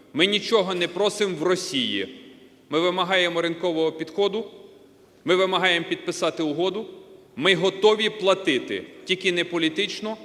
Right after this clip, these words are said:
а ринкову газову ціну. Третє, що стосується наявності газу в сховищ. Тоді, коли ми прийшли, в українських сховищах загалом було п'ять мільярдів кубічних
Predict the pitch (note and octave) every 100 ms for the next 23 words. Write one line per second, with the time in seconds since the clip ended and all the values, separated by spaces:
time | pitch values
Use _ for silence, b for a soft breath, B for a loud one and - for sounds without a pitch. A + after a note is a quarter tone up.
0 | - C#3+ D#3 D#3 F#3+ F#3 D#3 D3 D3+ D3
1 | - G#2 F2+ - - - - - _ -
2 | b b b b - G3+ G#3 G#3+ G3 F#3+
3 | - F#3 - F#3 - G#3 G3 F#3+ - E3+
4 | D3+ - D3 F3 F3+ F3+ - - D3+ E3
5 | D3+ D3+ - C3 G2 F#2 - - - -
6 | - B B B B - E3 G3 F#3+ F#3+
7 | F#3 F#3 F3+ F3+ - G3+ G3+ G3+ - -
8 | - - - A2+ D#3 D#3 D3+ D3+ D3 C#3+
9 | C#3 - - - - - - - - -
10 | D3 F#3+ G3 F#3+ F#3+ F#3+ - G3 F#3+ F#3+
11 | - F3 - - - E3+ E3+ F3 F#3+ F#3+
12 | F3+ - B2+ E3+ E3 E3+ F3+ F3 D#3+ E3+
13 | E3 D#3 D3+ D3+ D#3 D#3